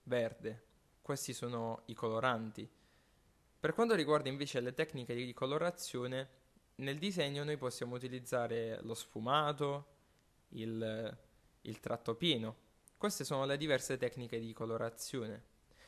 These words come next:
La stessa cosa, la stessa distinzione si fa n-, in campo istologico. Ci sono tre fondamentali tecniche di colorazione:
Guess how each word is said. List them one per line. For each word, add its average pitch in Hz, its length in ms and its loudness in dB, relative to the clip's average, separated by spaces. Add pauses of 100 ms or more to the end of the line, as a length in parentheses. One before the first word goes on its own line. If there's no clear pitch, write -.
(120)
La 160 100 2
stessa 202 340 2
cosa, 147 500 0 (360)
la 117 100 -2
stessa 143 280 0
distinzione 123 760 -2
si - 140 -6
fa 113 240 0
n-, 90 220 -8
in 139 180 -2
campo 113 300 -2
istologico. - 720 -6 (300)
Ci - 160 -4
sono 131 360 0
tre 202 500 2 (360)
fondamentali 135 880 4
tecniche 131 440 0
di 120 80 -2
colorazione: 113 840 -4